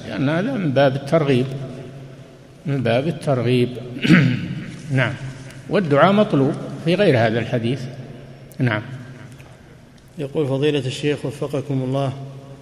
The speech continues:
Speaker 2: يقول: "هل يجوز تحسين الصوت في الأذان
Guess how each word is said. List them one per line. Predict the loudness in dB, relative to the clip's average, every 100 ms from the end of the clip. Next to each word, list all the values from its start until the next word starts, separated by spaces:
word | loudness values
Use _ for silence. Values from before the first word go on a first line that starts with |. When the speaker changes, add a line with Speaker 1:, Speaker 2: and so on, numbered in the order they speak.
| -20 -20 -20 -14 -8
Speaker 2:
يقول: | -2 0
"هل | 2 2
يجوز | 2 2 2 0 -2 -6 -4
تحسين | -4 -4 -2 -2 -2
الصوت | -2 -2 -2 -2 -8 -16 -14 -6
في | -4
الأذان | -2 -2 0 -2